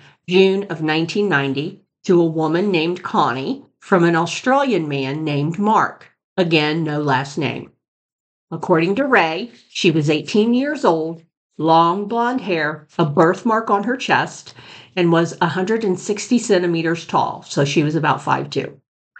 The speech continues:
The Australian Federal Police and F B I did an investigation in hopes of locating this Mark guy, but unfortunately didn't find anything helpful.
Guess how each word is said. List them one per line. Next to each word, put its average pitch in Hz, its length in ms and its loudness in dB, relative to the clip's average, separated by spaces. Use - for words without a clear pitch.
The 196 220 4
Australian 269 960 0
Federal 214 500 2
Police 160 540 -4
and 156 120 0
F 156 180 -4
B 208 160 2
I 147 360 -2
did 170 240 2
an 170 120 0
investigation 160 1000 -2
in 156 100 -4
hopes 165 380 -2
of 175 140 -4
locating 160 580 0
this 147 440 -6
Mark 160 500 2
guy, 147 540 2
but 165 120 2
unfortunately 165 1160 0
didn't 196 280 4
find 202 300 0
anything 175 380 -2
helpful. 165 580 -4